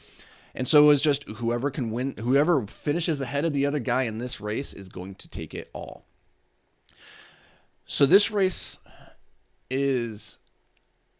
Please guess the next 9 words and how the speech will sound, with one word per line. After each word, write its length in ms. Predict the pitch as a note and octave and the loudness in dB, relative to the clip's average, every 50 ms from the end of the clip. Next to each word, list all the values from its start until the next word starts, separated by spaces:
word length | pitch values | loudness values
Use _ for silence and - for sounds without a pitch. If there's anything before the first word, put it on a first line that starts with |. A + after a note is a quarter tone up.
| _ _ _ _ _ | _ _ _ _ _
I 160 | A2 A2+ B2+ C#3 | -2 -2 -2 -2
think, 280 | - - A#2 G#2+ F#2+ | -2 -4 -6 -6 -6
a 60 | G2+ | -10
quintessential 760 | - - - C#3 C#3+ D3 D#3 - - C#3+ B2+ B2+ - B2 A2+ A2 | -12 -6 -4 -4 -4 -4 -6 -4 -4 -4 -4 -4 -4 -4 -4 -4
example 800 | G#2+ G#2 F#2+ F#2+ A2+ G#2+ G#2 G2 - - D2 C2 C2 C#2+ - - - - - - - | -4 -6 -4 -4 -2 -2 -2 -4 -8 -10 -12 -12 -12 -14 -18 -20 -20 -20 -20 -12 -8
of 840 | F#2+ G#2 G2+ G2+ G2+ G2+ G2 G2 G2 F#2+ F#2+ G2 F#2+ F#2 F#2+ - - _ _ _ _ _ _ _ _ _ _ _ _ _ _ _ _ _ _ _ _ _ _ _ _ - | -6 -4 -4 -2 -2 -4 -4 -4 -4 -4 -6 -6 -8 -10 -12 -16 -20 _ _ _ _ _ _ _ _ _ _ _ _ _ _ _ _ _ _ _ _ _ _ _ _ -8
a 120 | A2+ A2+ | -8 -6
scene 840 | G#2 - - - - F#3 F#3+ F3+ E3+ D3 A#2+ G#2 F#2+ E2+ F2 F2+ - | -4 -4 -4 -2 -2 -2 0 0 0 -2 -2 -4 -8 -10 -12 -14 -14
that 680 | - - A2+ G2+ A2 G#2+ G2+ G2+ G2+ G2 - - - | -14 -12 -6 -4 -2 -2 0 0 -2 -4 -4 -8 -12